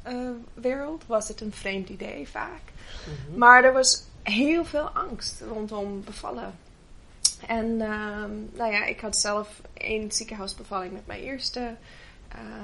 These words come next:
Speaker 1: maar dat vond, ik vond dat dat, eh, goed ging. Het was pittig, veel pittig, maar wel te doen. En bij mijn tweede had ik een, een waterbevalling gewoon, eh, lekker thuis.
Speaker 2: Ja.
Speaker 1: En, ehm, nou ja, eh, soms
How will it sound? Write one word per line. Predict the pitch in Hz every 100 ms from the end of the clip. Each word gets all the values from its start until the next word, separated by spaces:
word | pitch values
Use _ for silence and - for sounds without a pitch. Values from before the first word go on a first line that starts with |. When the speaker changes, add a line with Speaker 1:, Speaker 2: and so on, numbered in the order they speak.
| 214
Speaker 1:
maar | 220 220
dat | 208
vond, | - 208 196 -
ik | - 208
vond | - 175
dat | -
dat, | - - - -
eh, | - 208
goed | - 247
ging. | - 214 214 214
Het | -
was | 226 214 - - - -
pittig, | - 320 285 269 - - -
veel | 262 262 -
pittig, | 330 311 262 -
maar | 233 226 220
wel | 214 202
te | -
doen. | 247 349 359 - - - -
En | 247
bij | 247 240
mijn | 240
tweede | - 214 202 202
had | 202 202
ik | 190
een, | 202 196 202
een | 196
waterbevalling | 214 208 208 202 208 202 208 190
gewoon, | - 202 202 190
eh, | 196 196 208
lekker | 220 -
thuis. | - - - - - - - - - - -
Speaker 2:
Ja. | 147
Speaker 1:
En, | 214 202 208 208 196
ehm, | 233 - 196 202 202 202 202 - -
nou | 285 269
ja, | 233 220 - -
eh, | - - - - 226
soms | 269 262 247 -